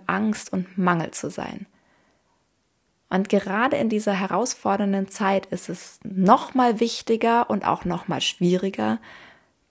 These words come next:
den Fokus immer wieder auf das Gute in unserem Leben zu lenken. Und wenn's nur die warme Tasse Kaffee ist, die du gerade genießt,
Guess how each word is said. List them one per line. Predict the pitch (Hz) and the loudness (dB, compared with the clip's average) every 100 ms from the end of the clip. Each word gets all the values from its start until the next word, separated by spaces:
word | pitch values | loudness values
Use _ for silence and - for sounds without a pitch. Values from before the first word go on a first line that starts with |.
| - | 0
den | 185 | 2
Fokus | 185 - 226 220 - 226 - - | 2 0 -2 -2 -4 -4 -4 -2
immer | 220 214 214 214 214 208 - | 2 4 4 2 0 -4 -2
wieder | 190 190 185 190 185 - - | -2 0 0 0 0 -2 0
auf | 170 175 - | 0 0 -4
das | 180 175 - | -6 -6 -10
Gute | - 208 196 190 196 | -4 -2 -2 -4 -6
in | 160 | -4
unserem | 165 175 160 170 | -6 -6 -6 -6
Leben | 165 147 185 | -6 -8 -8
zu | - | -10
lenken. | - 151 - - 190 - _ _ _ _ _ _ _ _ _ _ _ _ - | -10 -10 -12 -16 -16 -16 _ _ _ _ _ _ _ _ _ _ _ _ -4
Und | 226 233 226 | 0 0 2
wenn's | 214 220 220 | 2 2 2
nur | 214 208 | 2 2
die | 214 208 - | 0 -6 -2
warme | 190 190 196 196 | -2 0 0 -2
Tasse | - 196 - 185 | -6 -8 -8 -10
Kaffee | - 190 - 254 254 | -10 -10 0 2 2
ist, | 175 - - | 0 -4 -4
die | 175 | -4
du | 170 | -2
gerade | 180 170 165 170 | -2 -2 -2 -2
genießt, | 175 180 170 185 202 - - | -4 -4 -2 -2 -4 -8 -14